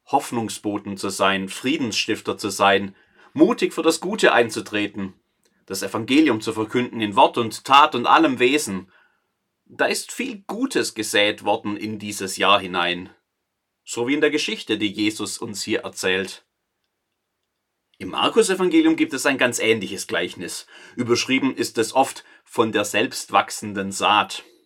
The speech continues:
Da wird von dem Bauern erzählt, der Samen sät und dann heimgeht und sich schlafen legt. Während er schläft,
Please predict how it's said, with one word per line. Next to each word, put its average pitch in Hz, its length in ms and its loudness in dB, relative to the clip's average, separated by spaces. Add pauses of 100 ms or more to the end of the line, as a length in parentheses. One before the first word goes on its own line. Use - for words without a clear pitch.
(220)
Da 131 100 2
wird 233 140 4
von 190 120 -2
dem 156 140 6
Bauern 165 280 8
erzählt, 214 400 0
der 110 120 4
Samen 175 420 2
sät 131 380 2
und 120 180 -2
dann 120 220 2
heimgeht 151 500 2
und 156 140 -6
sich 147 160 -6
schlafen 120 380 -2
legt. 95 440 -4 (640)
Während 101 440 -2
er 90 100 -6
schläft, 104 560 -2